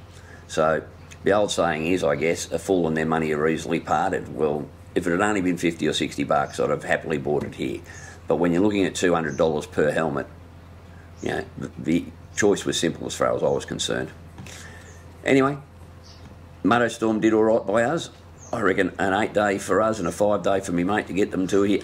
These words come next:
us was, uh, absolutely sensational. They're the exact same helmet you would buy in the shop, made by centre of Italy.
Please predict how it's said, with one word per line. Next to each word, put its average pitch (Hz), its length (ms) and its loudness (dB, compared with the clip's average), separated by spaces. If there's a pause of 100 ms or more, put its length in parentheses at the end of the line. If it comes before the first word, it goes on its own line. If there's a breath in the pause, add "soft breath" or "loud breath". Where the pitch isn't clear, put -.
us 101 260 0
was, 87 360 0
uh, 87 320 2 (320)
absolutely 98 480 0
sensational. 92 720 0
They're 92 160 4
the 92 100 2
exact 113 360 0
same 101 260 0
helmet 92 340 -2
you 90 80 4
would 85 140 0
buy 90 380 2 (340 loud breath)
in 90 160 2
the 90 40 2
shop, - 460 -2 (500 loud breath)
made 110 240 2
by 90 140 2
centre 92 340 0
of 85 80 0
Italy. 123 360 2